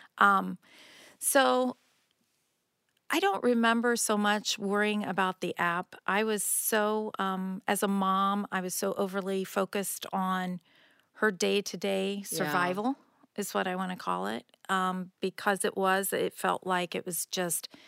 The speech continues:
Speaker 1: taking one day at a time, getting through that one day. And, um, as a parent, I can remember thinking, "I cannot be the only one going through this. There have to be other parents whose children are struggling with this,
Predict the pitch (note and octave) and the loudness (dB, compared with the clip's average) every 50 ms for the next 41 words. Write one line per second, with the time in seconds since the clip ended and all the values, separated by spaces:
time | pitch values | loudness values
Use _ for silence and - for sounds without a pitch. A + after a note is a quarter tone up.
0 | - - - _ _ _ - G#3+ G3 - G3 F#3+ F#3 F#3 F#3+ G3 G3 F#3+ F#3 F3+ | -20 -20 -20 _ _ _ 0 0 0 0 -2 -2 0 0 0 0 0 -2 -2 -2
1 | F#3+ F#3 - - F3+ E3+ D#3 D#3 E3 - _ _ _ - G3 F#3 F#3+ F#3+ F#3 - | -4 -4 -4 -4 -4 -4 -4 -6 -10 -12 _ _ _ -8 -4 -4 -4 -4 -4 -4
2 | G3 G3 G3 G3 F#3 E3+ - - F3+ F3 F3+ F3+ F3 F#3 F3+ F3+ F3+ F3+ F3+ F3+ | -4 -4 -2 0 -2 -2 -2 -4 -4 -4 -4 -4 -4 -4 -2 -2 -2 -2 -4 -6
3 | - - - - - - - - _ _ _ - G3 F#3+ F#3+ F#3+ F#3+ F#3 F#3 E3+ | -8 -14 -20 -20 -20 -20 -20 -20 _ _ _ 0 2 2 2 2 2 0 -4 -6
4 | - _ - F3+ F3 F3 F3 F3 F3 F3 F3 _ _ _ _ _ _ _ _ _ | -6 _ -2 -2 -2 -2 -4 -4 -6 -8 -10 _ _ _ _ _ _ _ _ _
5 | _ _ _ _ _ _ _ _ _ _ _ _ _ _ _ _ - G3+ F#3+ - | _ _ _ _ _ _ _ _ _ _ _ _ _ _ _ _ 0 0 2 2
6 | G3 - _ - - - C#4 C#4+ C#4 A3+ G3 F#3 F#3 - - _ _ _ _ _ | -4 -4 _ -12 -2 0 2 4 4 4 4 2 0 -2 -6 _ _ _ _ _
7 | _ - G3+ G3+ - A3 G#3+ G#3 G3+ G3+ G3 F#3 G3 F#3+ - - G3+ G3 G3 - | _ -2 -2 0 0 0 0 2 2 0 0 0 -4 -6 -4 -4 -2 -2 -2 -2
8 | - F#3 F#3 F#3 F#3 F#3 F3 _ _ _ _ _ _ _ - G3 - - F#3 F#3 | -2 -4 -2 -2 -4 -6 -6 _ _ _ _ _ _ _ -4 -4 -4 -4 -4 -4
9 | - - F#3+ F#3+ F3 F#3 F#3 F3+ F#3 F3+ F3+ F#3 F#3 F3+ F3+ F3+ F3+ F3+ - - | -2 -2 -4 -4 -4 -4 -4 -4 -4 -4 -4 -6 -4 -4 -4 -4 -4 -4 -8 -8
10 | F3+ F3+ F3 E3+ E3 D#3+ - B2+ - - - - - - - - - _ _ - | -6 -4 -4 -4 -4 -4 -6 -8 -6 -6 -6 -6 -6 -10 -14 -20 -20 _ _ -4
11 | F3+ - F3 F3 - - - F3+ F3 F3 F3+ G#3+ A3 - - A#3 A3+ A3 A3 A3 | -2 0 0 -2 -2 -2 -6 -4 -2 -2 0 -2 -2 0 0 2 2 2 2 0
12 | - - G3 - - - - G3+ G3 - G3 F#3+ F#3 F3+ D#3+ - - - - F#3+ | -4 -6 -6 -8 -6 -4 -4 -6 -4 -4 -6 -6 -6 -6 -6 -6 -4 0 0 0
13 | F#3+ F#3 G3+ G3 G3 F#3+ F#3+ F#3+ F#3+ - G3 F#3 F#3 F#3 - - | 0 0 0 -2 0 0 -2 -4 -2 -2 -2 0 0 -2 -4 -8